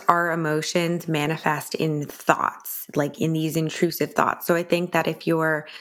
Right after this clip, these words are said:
ruminating about what you ate, um, if you are going over everything you ate that day, or you keep thinking about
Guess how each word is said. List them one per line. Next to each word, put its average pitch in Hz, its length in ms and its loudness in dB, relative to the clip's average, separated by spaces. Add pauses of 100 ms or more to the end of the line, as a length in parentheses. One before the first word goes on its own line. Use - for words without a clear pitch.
(640)
ruminating 220 720 2
about 202 300 2
what 190 180 2
you 196 280 0
ate, 185 840 0
um, 151 640 0
if - 240 -4
you 165 160 0
are 156 420 0 (380)
going 196 360 4
over 180 220 2
everything 170 380 0
you 165 100 0
ate - 220 0
that - 380 -2
day, 175 380 2
or 160 120 0
you 147 280 -4
keep - 240 -4
thinking 185 460 0
about 160 440 0